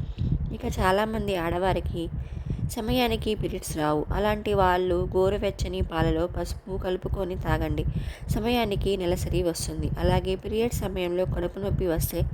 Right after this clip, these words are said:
పంచదార లేకుండా ఒక గ్లాసు నిమ్మరసాన్ని తాగండి. నెలసరి సమయంలో కడుపు నొప్పి రాకుండా ఉంటుంది. ప్రతి, ఇక ప్రతి ఒక్కరూ ఉదయం నిద్ర లేవగానే నానబెట్టిన బాదం పప్పులను తినండి.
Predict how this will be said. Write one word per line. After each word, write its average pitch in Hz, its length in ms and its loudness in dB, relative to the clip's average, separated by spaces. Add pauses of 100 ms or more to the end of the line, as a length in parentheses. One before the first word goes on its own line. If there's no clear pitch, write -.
(800)
పంచదార 233 540 4
లేకుండా 180 600 0
ఒక 175 220 -6
గ్లాసు 170 480 2
నిమ్మరసాన్ని 175 760 -2
తాగండి. 147 540 -2 (500)
నెలసరి 190 440 4
సమయంలో 170 520 -2
కడుపు 175 300 -2
నొప్పి 208 280 -4
రాకుండా 156 500 -2
ఉంటుంది. 156 480 -4 (840)
ప్రతి, 240 360 2 (320)
ఇక - 120 -4 (160)
ప్రతి 214 360 0
ఒక్కరూ 220 380 2
ఉదయం 190 460 2
నిద్ర 175 260 -2
లేవగానే 170 580 0
నానబెట్టిన 180 640 0
బాదం 170 360 2 (180)
పప్పులను 165 520 0
తినండి. 151 420 -2